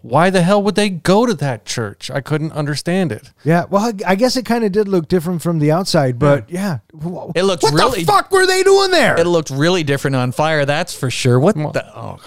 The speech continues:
Speaker 1: well, here's my other thought, too. When I figured out it was the actual church, you know, that they were hiding out in and that the fire was going on, there was a scene earlier on that Johnny had a cigarette in his hand. He started falling asleep,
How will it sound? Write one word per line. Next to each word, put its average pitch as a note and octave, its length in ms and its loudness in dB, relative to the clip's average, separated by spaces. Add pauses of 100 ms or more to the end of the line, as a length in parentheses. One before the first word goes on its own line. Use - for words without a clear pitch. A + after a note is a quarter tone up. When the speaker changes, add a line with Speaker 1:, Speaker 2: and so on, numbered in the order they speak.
Speaker 1:
well, E3 100 4
here's A3 240 2
my G3 120 0
other F3 200 2
thought, C#3 280 0
too. F3 120 -2
When B2+ 140 -2
I A#2+ 80 2
figured G#3 320 -4
out F3+ 180 2
it D#3+ 120 -6
was C#3+ 180 -2
the C#3+ 180 -6
actual D#3 380 -2
church, - 640 -4 (300)
you C#3+ 80 -4
know, C3 100 4
that A2+ 140 -4
they C#3 100 2
were C#3 100 2
hiding C3+ 360 -2
out C3 240 0
in G#2+ 200 -2
and B2 200 -4
that A2 80 -10
the - 40 -12
fire E3 280 -2
was D3 140 -4
going G#2 340 -2
on, G2+ 240 -4 (260)
there E3+ 160 0
was G#3 140 -4
a G3 80 0
scene F3+ 560 -2
earlier D#3+ 500 -2
on C3 360 -2
that G#2+ 140 -6
Johnny C#3+ 300 -2
had C#3+ 160 0
a B2+ 60 -4
cigarette C3 580 -4
in - 60 -8
his A2 140 -6
hand. A2 180 -4
He A2 40 -6
started C3 320 -4
falling D3+ 280 -4
asleep, A#2 420 -6